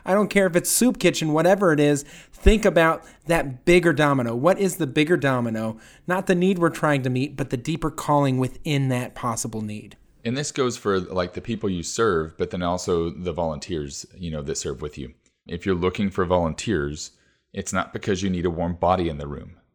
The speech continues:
Speaker 2: Like, that is not the right domino,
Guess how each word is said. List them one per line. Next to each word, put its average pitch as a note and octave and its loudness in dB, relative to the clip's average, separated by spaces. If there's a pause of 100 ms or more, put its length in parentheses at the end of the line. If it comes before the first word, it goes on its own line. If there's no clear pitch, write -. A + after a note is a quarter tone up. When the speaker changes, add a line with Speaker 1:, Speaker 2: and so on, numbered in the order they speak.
Speaker 2:
Like, F2 -6
that G2 2
is F#2+ 0
not F2 0
the F#2+ 0
right F2 0
domino, A#2+ 2